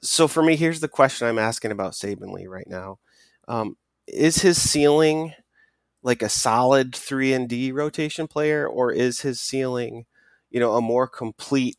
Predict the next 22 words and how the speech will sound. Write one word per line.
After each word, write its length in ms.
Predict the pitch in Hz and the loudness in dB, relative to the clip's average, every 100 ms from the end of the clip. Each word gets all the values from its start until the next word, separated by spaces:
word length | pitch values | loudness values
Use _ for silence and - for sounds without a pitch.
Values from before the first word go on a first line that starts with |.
| - | 2
offensive 600 | 110 113 - 113 - 107 | 4 6 2 -2 -4 -10
player 340 | - 110 107 107 | -4 -2 -2 -4
than 140 | 98 | -6
just 180 | 98 104 | -8 -10
stand 280 | - 95 95 | -8 -6 -6
in 60 | |
the 80 | 92 | -8
corner 360 | - 98 95 90 | -10 -12 -10 -12
and 120 | 85 | -14
shoot 220 | - - | -14 -16
threes? 300 | - 90 85 | -12 -10 -10
And 200 | 78 101 - _ _ _ - | -10 -12 -14 _ _ _ -4
to 120 | 147 | 2
me, 220 | 135 170 | 4 4
the 120 | 147 | 4
fact 280 | - 120 123 | 0 -2 -2
that 100 | 113 | -2
I'm 140 | 110 | -2
asking 520 | 87 98 104 - 120 120 | 2 2 0 -4 -8 -2
that 280 | 117 117 - | 0 -2 -2
after 360 | 110 104 - 104 98 | -2 -2 -4 -12 -6
just 580 | 110 104 117 - - | 0 0 0 -10 -16